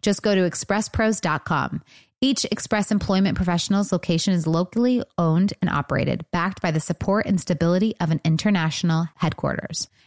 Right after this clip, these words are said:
And with more than eight hundred and sixty franchise locations, there's sure to be an Express office near you. Listen, you know hiring is stressful, so go to expresspros dot com to find the location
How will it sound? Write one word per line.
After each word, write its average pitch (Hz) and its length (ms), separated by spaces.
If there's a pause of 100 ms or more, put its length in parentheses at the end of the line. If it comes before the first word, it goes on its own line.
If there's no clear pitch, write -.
(140)
And 214 140
with 214 140
more 247 240
than 214 180 (140)
eight 269 320 (100)
hundred 202 400
and 175 180
sixty 254 600
franchise 190 480
locations, 170 600 (120)
there's 175 240
sure 202 260
to 233 80
be 208 160
an 190 80
Express 175 440
office 156 360
near 151 180
you. 113 300 (260)
Listen, 180 520
you 170 200
know 160 220
hiring 151 400
is 151 100
stressful, 143 440
so - 120
go 160 160
to 156 60
expresspros 165 720
dot 220 240
com 196 300
to 190 100
find 151 240
the 147 60
location 202 640